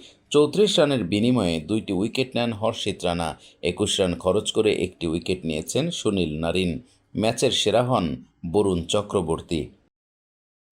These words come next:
লখনৌ রাহুলকে ছেড়ে দিলে নিলামে তিন ফ্র্যাঞ্চাইজি দলে নিতে মরিয়া হয়ে লড়াই চালাবে। লখনৌ দলের এই পারফরম্যান্সের পর মালিক সঞ্জীব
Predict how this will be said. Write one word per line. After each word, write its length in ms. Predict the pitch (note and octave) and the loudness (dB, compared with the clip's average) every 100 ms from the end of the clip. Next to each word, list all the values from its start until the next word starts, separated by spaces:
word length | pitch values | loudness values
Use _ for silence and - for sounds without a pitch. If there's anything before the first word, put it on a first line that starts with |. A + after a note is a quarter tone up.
| - - - | -20 -6 4
লখনৌ 520 | D3 G3 A3+ B3 C#4+ | 6 6 6 4 6
রাহুলকে 460 | F3 F3+ A#3 G3+ F3 | 6 6 4 4 2
ছেড়ে 300 | - F3 G#3+ | 4 6 6
দিলে 340 | C3 B2+ A3+ | 6 4 4
নিলামে 500 | D3+ D3 A3 F3+ G#2 | 6 6 6 4 2
তিন 340 | F#2 E3 G3 E3+ | 0 2 2 2
ফ্র্যাঞ্চাইজি 640 | - E3+ G3+ G3+ F#3+ F#3 | 2 2 4 4 6 6
দলে 340 | B2 C3 D#3+ | 6 6 6
নিতে 220 | A3 G3 E3 | 4 4 4
মরিয়া 380 | B2 C#3 D#3+ | 4 6 6
হয়ে 320 | A#2 A#2+ G3+ A3+ | 6 6 4 4
লড়াই 400 | A2 C#3+ C#3+ F#2 | 4 4 4 2
চালাবে। 500 | G#2+ G2 F#2 G2 - _ _ _ _ _ A#2+ | 0 2 2 2 0 _ _ _ _ _ 6
লখনৌ 400 | D#3+ G#3+ A#3 B3 | 8 8 6 6
দলের 360 | E3+ F#3 B3 | 6 6 8
এই 80 | G3 | 6
পারফরম্যান্সের 720 | E3+ C#3 C#3+ A3 A3 F3 C#3+ | 6 2 4 4 4 4 2
পর 400 | - D#3+ C3 E2+ - _ A2 | 4 6 6 2 -6 _ 2
মালিক 440 | C3+ E3 E3 F3 | 4 6 4 2
সঞ্জীব 420 | - E3+ E3 F#3+ | 0 2 6 6